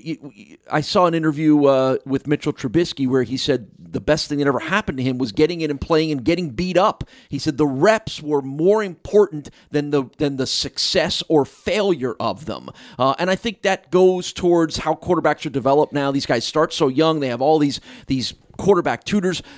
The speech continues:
So I think the whole group of these rookies, they're all gonna play this year. Uh, and I think you're about right about when. I just think it's like, all right, don't start 'em in the season. Let 'em get a couple of weeks of figuring out what the N F L game looks like, how you prepare for it.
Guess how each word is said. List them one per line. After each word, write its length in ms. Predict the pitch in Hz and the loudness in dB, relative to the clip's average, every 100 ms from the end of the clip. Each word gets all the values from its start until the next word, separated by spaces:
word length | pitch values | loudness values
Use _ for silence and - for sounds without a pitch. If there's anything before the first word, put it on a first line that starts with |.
| - | -2
So 380 | 208 190 185 - | 2 2 2 0
I 80 | |
think 140 | 226 208 | -2 -2
the 80 | 165 | -2
whole 240 | 185 262 | 2 0
group 320 | 170 202 254 | 2 -2 0
of 140 | 170 135 | -2 -2
these 180 | 143 123 | -8 0
rookies, 480 | 196 202 139 127 - _ - | 0 0 -4 -4 -10 _ 2
they're 220 | 214 247 | 4 6
all 220 | 233 277 | 4 4
gonna 200 | 226 196 | 2 -4
play 380 | - - 220 170 | -4 0 2 2
this 260 | 110 - - | -2 -8 -10
year. 140 | 90 - - _ - | -12 -16 -20 _ -4
Uh, 240 | 151 147 151 | 0 2 0
and 100 | 170 | -2
I 40 | 175 | -4
think 240 | 247 - | -4 -4
you're 140 | 185 175 | 2 2
about 420 | 117 214 196 202 170 | 2 0 0 0 0
right 300 | 196 190 190 _ | 0 0 -4 _
about 360 | 165 156 139 139 | -2 2 2 -2
when. 360 | 139 220 175 127 | -2 0 0 -4
I 60 | |
just 220 | 131 170 - | -8 -8 -8
think 120 | 180 | -6
it's 140 | 175 | -2
like, 160 | 175 147 | -2 2
all 80 | 160 | 2
right, 120 | 147 | 2
don't 320 | 170 208 - | 0 -2 -4
start 400 | - - 196 208 | -6 0 4 4
'em 80 | 220 | 2
in 100 | 226 | -4
the 80 | 226 | -4
season. 480 | - 208 202 202 190 | -6 -6 -4 -4 -2
Let 160 | 160 | 0
'em 160 | 156 147 - - _ | 0 -4 -8 -20 _
get 120 | 170 | -2
a 40 | 160 | -2
couple 340 | - - 202 | -2 -4 2
of 80 | 196 | 2
weeks 320 | 190 214 - 170 | 2 -2 -4 -6
of 100 | - | -4
figuring 300 | 196 185 196 | -4 0 0
out 120 | 190 | 0
what 120 | 180 | 0
the 120 | 139 156 | -2 -2
N 80 | |
F 120 | 196 208 | 0 0
L 100 | 190 | 0
game 220 | 185 185 | -2 -4
looks 320 | 160 202 - | -2 -2 -2
like, 200 | 196 190 185 | -2 -2 0
how 80 | |
you 140 | 156 147 | -4 -4
prepare 420 | 135 - 165 196 | -6 -6 0 0
for 320 | 190 202 196 | 2 4 4
it. 100 | 202 | 4